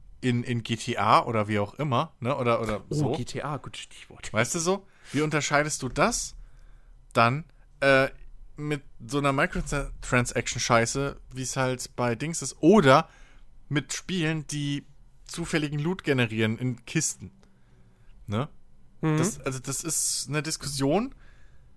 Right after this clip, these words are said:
Speaker 1: wo ich ganz offen sag, ich hab da nicht so viel Vertrauen, dass die aktuelle Generation von Politikern da so tief drin steckt.
Speaker 2: Ja, nee,
Speaker 1: Und da
Speaker 2: ich auch
Speaker 1: kompetent
Speaker 2: nicht.
Speaker 1: ist.
Speaker 2: Ähm,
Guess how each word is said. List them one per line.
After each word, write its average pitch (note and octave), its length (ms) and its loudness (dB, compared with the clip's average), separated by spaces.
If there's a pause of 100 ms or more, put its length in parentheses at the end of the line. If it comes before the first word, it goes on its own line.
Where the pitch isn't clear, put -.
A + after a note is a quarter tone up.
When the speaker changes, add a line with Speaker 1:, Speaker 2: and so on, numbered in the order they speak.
(440)
Speaker 1:
wo C3 80 -4
ich C3+ 100 -6
ganz C#4+ 200 2
offen - 240 0
sag, G3 280 0 (400)
ich - 180 -6 (180)
hab F#3+ 160 0
da F#3+ 120 2
nicht B3+ 240 2
so D4+ 80 2
viel B3+ 200 -6
Vertrauen, A3+ 380 -4
dass G#3 100 -6
die - 120 -8
aktuelle G3 380 -4
Generation F#3+ 480 -4
von F#3 100 -2
Politikern F3+ 500 2
da D#3+ 100 2
so F#3+ 160 4
tief F#3+ 240 -4
drin D#3+ 180 0
steckt. - 220 -4 (600)
Speaker 2:
Ja, C#4+ 360 10
nee, C#4 240 2
Speaker 1:
Und B3+ 60 0
da D#3 80 2
Speaker 2:
ich - 60 0
auch - 40 0
Speaker 1:
kompetent C3+ 440 0
Speaker 2:
nicht. G2+ 60 -6
Speaker 1:
ist. F#2+ 80 -2
Speaker 2:
Ähm, F#3 260 8